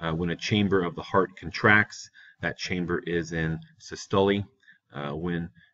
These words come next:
the chamber of the heart relaxes, that heart chamber is in diastole. And again,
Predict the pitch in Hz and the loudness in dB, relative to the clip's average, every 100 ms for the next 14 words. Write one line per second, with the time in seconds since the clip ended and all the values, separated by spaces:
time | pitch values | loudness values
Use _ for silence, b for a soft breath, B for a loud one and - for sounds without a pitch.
0 | - 85 - 92 85 82 73 - 87 - | -14 -10 -4 -2 0 -2 -4 -2 -2 -2
1 | 82 80 78 - 82 80 - _ - 73 | -2 -2 -2 -6 -8 -8 -10 _ -14 -14
2 | - 82 - - 76 71 69 73 - 67 | -10 -10 -10 -10 -10 -10 -10 -12 -10 -14
3 | - b b - 71 69 - - 50 - | -14 b b -10 -6 -6 -8 -18 -20 -20
4 | _ _ _ _ _ _ _ _ _ _ | _ _ _ _ _ _ _ _ _ _
5 | _ _ - - - 82 82 110 104 | _ _ -18 -18 -10 -8 6 8 8